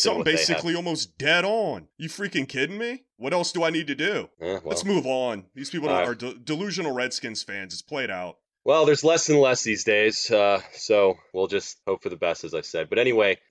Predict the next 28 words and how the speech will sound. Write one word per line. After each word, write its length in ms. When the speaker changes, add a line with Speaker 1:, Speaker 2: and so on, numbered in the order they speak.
Speaker 2:
thank 240
you 140
for 480
the 80
responses 640
or 80
even 160
caring 260
about 240
the 60
show. 340
I 40
just 220
<laughs> 40
wanted 140
to 120
say 240
that 320
before 300
Noel 320
got 160
all 160
angry 340
about 240
the 80
listeners 440
that 120
actually 520